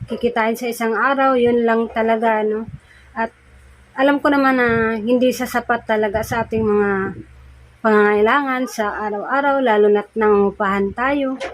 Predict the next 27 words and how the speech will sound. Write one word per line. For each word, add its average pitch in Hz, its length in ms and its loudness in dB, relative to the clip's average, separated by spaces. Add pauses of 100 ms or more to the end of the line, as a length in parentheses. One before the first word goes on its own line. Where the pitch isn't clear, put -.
(300)
Kaya 226 240 4
talaga 220 400 0
nangarap 208 560 2
ako, 269 240 -4
no, 262 160 0
na 208 480 -4
balang 202 400 2
araw 262 400 0
magkakaroon 220 640 -2
din 226 100 -2
ako 214 220 -8
ng 208 200 -2 (920)
sariling 220 640 2
negosyo, 254 560 -2
no? 240 240 -6 (520)
Wala 226 240 4
namang 220 240 0
imposible 226 560 -6
yun, 247 320 -2
basta 214 640 -6 (320)
may 233 160 2
tiwala 220 320 4
lang 208 240 0
tayo 208 160 -2
sa 208 320 -6
sarili, 233 560 -2
no? 220 240 -6